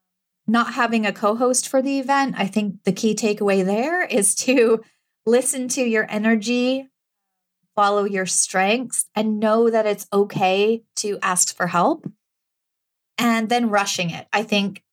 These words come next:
big takeaway there is no matter what you're doing in your business, it is okay to give yourself a little bit of buffer space or extra space to really think things through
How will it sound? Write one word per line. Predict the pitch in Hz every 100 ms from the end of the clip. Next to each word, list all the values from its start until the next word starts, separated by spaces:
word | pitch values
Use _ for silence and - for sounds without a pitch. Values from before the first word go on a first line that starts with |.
| _
big | 208 196
takeaway | 214 185 190 185
there | 202 262 269
is | 202 202
no | 196
matter | 190 196 185
what | 196 -
you're | 208
doing | 202 196
in | 185
your | 180
business, | 175 190 208 202 202 - - _ _ _ _ -
it | 240
is | 277 285 -
okay | 220 220 254 208
to | 214 208
give | 190
yourself | 185 185 190 180 175 175
a | -
little | 185 180
bit | 185
of | 175 175
buffer | 190 185 220 233
space | - 302 381 440 - -
or | 202 196
extra | 190 190 - 220
space | 208 226 240 240 - - _ _ _ _ -
to | 226 208 202 196 190 -
really | 196 240 269
think | 262 233 -
things | 220 202 -
through | - 190 185 220 294